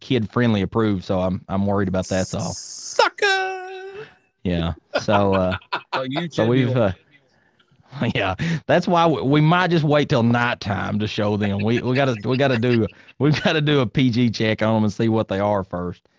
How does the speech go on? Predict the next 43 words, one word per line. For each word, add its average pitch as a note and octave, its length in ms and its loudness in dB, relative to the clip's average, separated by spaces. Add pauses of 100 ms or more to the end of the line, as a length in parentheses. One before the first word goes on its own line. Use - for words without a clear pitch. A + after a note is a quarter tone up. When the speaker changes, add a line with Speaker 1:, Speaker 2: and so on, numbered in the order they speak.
(320)
Speaker 1:
But, G#2+ 260 2
uh, F#2 260 2 (120)
so - 160 -2
we're B2 100 4
gonna C3 160 4
have B2 140 2
cornhole C3 320 2
boards. B2 440 2
Uh, A2 340 2 (520)
I've G#2 140 0
heard A#2 240 2
that A#2 320 2
from A2 460 2
the G#2 120 0
Spark A2+ 360 2
Show, A2 420 2
people G#2+ 320 -2
playing G#2+ 240 0
cornhole. G#2+ 640 2 (400)
Uh, G2 340 2
a F#2+ 260 -10
couple A2+ 260 0
other A2+ 180 4
places G#2+ 380 0
I G2 100 0
seen A2 280 0
'em G#2+ 100 0
playing A2 380 0
some A2 320 0
there A2 220 2
at, - 180 -8
uh, G#2 240 2
Fair A2 260 0
Enough A2 280 0
the A2 100 0
other G#2 120 0
day. G#2+ 360 0 (420)
So, G2 480 0
uh, F#2 300 0 (640)
we've, G#2 320 0
we've G#2+ 160 0
got A#2 220 2
that. - 340 2